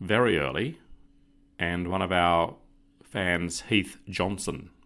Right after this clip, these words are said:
Thanks, Heath. Shout out to you. "Paul and I, we love your work. We don't know what you do, but we love it." <laughs> So Paul, he, he sends, he just said, look,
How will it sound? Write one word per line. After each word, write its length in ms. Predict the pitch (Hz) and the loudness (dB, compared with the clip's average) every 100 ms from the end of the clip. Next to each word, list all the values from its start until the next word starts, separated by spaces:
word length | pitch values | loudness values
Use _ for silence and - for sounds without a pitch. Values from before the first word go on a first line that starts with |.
| _ | _
Thanks, 300 | 101 101 - | -4 -2 0
Heath. 260 | 87 - - | 0 0 -6
Shout 300 | - 101 95 | -4 0 2
out 160 | 90 - | 0 0
to 80 | |
you. 240 | 90 127 180 - _ _ | 2 2 0 -10 _ _
"Paul 260 | - 98 95 | 4 6 4
and 80 | 92 | 4
I, 200 | 90 92 | 4 4
we 100 | 90 | 4
love 160 | 85 87 | 2 2
your 100 | 80 | 0
work. 220 | 73 - _ _ _ - | -2 -6 _ _ _ -10
We 80 | 90 | -6
don't 160 | 80 76 | -4 -2
know 80 | 78 | -2
what 120 | - | -2
you 60 | |
do, 240 | 78 73 - - | -2 -4 -6 -14
but 140 | - | -12
we 40 | - | -12
love 140 | 76 | -12
it." 640 | - _ _ - - - | -14 _ _ -10 -8 0
<laughs> 60 | - - - - - - - - - | 2 2 0 -4 -10 -18 -20 -20 -4
So 140 | - 110 | 0 10
Paul, 280 | - 113 | 12 12
he, 180 | 123 117 - _ - | 6 2 -6 _ -8
he 100 | 110 | -4
sends, 360 | - 131 120 | 0 0 0
he 100 | 113 | -2
just 220 | 113 131 - | 0 2 2
said, 120 | 117 | 4
look, 220 | 120 | 4